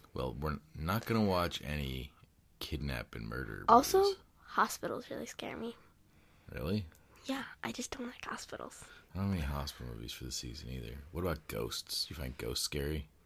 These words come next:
Speaker 2: No, one of my friends thinks that she sees ghosts sometimes.
Speaker 1: Oh, yeah?
Speaker 2: Yeah.
Speaker 1: All right, so what are you looking forward to this season?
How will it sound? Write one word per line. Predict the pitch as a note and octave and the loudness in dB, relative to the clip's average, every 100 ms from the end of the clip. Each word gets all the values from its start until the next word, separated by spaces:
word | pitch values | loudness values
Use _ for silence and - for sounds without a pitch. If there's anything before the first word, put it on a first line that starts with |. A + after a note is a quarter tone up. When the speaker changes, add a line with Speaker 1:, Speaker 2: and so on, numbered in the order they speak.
| - - | -18 4
Speaker 2:
No, | A#3+ A3+ A3+ A3 | 8 8 8 6
one | A3+ A#3 | 6 6
of | D4+ | 8
my | D#4 | 4
friends | - A3 A3+ - - - - - - | 2 0 0 -8 -16 -20 -20 -20 -4
thinks | G#3+ - | -2 0
that | A#2+ | -4
she | - A3 | -4 -6
sees | A3 B3 | -4 -6
ghosts | - B3 | -6 -8
sometimes. | - A#3 B3+ A#3 A#3 - - - - - - - B1+ | -6 -8 -6 -8 -8 -16 -20 -20 -20 -20 -20 -12 -6
Speaker 1:
Oh, | A#1 | -4
yeah? | A#1+ D2 C#2 - - | -2 -4 -6 -10 -4
Speaker 2:
Yeah. | G3+ - - - - - - - _ _ - D#2 | -4 -4 -12 -20 -20 -20 -20 -20 _ _ -10 -4
Speaker 1:
All | |
right, | D#2 C2+ - | -2 -2 -2
so | D#2+ | 0
what | E2+ | 2
are | |
you | E2 | 2
looking | D2+ D#2 | 0 -4
forward | - F2+ G2 | -2 -2 0
to | D2 | -2
this | - - | -4 -6
season? | - - - | -6 -8 -10